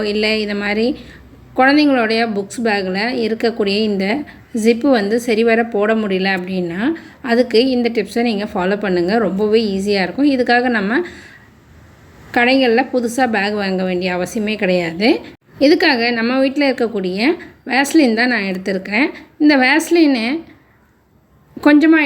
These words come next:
எடுத்து நம்ம எந்த ஜிப்பு வந்து சரிவர இழுக்க முடியலையோ, டைட்டா இருக்குதோ அந்த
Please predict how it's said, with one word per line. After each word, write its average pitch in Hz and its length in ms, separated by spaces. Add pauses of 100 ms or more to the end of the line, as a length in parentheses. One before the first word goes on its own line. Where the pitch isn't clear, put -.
(120)
எடுத்து 220 280 (180)
நம்ம 220 220 (500)
எந்த 330 340
ஜிப்பு 262 260 (120)
வந்து 208 200 (960)
சரிவர 277 340 (140)
இழுக்க 240 200 (120)
முடியலையோ, 202 400 (160)
டைட்டா 226 380
இருக்குதோ 196 380 (1200)
அந்த 302 180